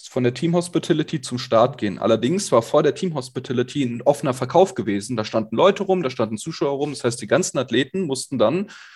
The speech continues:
eben vom Start durch diese ganzen Menschen durchlaufen. Also es war jetzt nicht irgendwie zehntausend Menschen, auf keinen Fall. Das waren ein paar Stehtische aufgebaut, wo ein paar Leute dran standen, ne? Aber das war halt einfach, wo ich gedacht habe, okay,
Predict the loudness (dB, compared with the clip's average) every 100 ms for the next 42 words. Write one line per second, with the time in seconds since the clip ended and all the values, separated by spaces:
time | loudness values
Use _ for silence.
0 | -20 _ _ -2 0 0 -4 -6 -4 -4
1 | 0 2 2 0 -6 0 0 2 0 2
2 | 2 2 -2 -2 -6 -2 -2 2 6 6
3 | 6 2 2 0 0 -2 -2 0 0 -2
4 | -2 -2 -2 -8 -10 -8 -10 -6 -6 -6
5 | -4 -4 -4 -8 -16 -20 -20 _ _ _
6 | -4 -2 2 4 4 4 2 0 0 0
7 | 2 2 -2 -2 4 4 4 0 -6 -6
8 | -12 -14 -16 -20 _ -10 -10 -6 -2 0
9 | -2 -4 -16 -20 -20 -20 -20 _ _ _
10 | _ _ 2 4 4 6 4 2 2 2
11 | 0 -2 -4 -2 0 0 0 -4 2 4
12 | 6 6 2